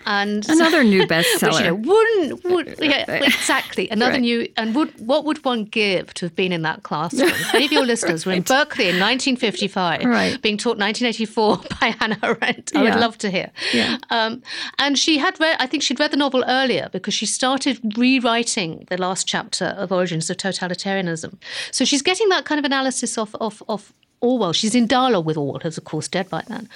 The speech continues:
Speaker 1: And yet he's saying, actually, this is what happens. The, the, the original title of nineteen eighty-four was The Last Man in Europe. I mean, if you can hear the Brexit <laughs> resonances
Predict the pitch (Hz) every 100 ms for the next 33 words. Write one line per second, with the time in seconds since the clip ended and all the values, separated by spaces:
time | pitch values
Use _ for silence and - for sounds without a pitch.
0 | - - - 254 294 240 349 - 339 269
1 | 262 - 262 302 302 277 294 349 180 156
2 | 208 226 - 254 240 247 233 311 311 -
3 | 254 240 - 196 202 202 196 190 185 -
4 | 196 185 180 202 202 208 220 - 196 180
5 | 175 170 185 175 - - 160 165 202 196
6 | 170 226 - - 175 - - - 151 151
7 | 156 170 - - 311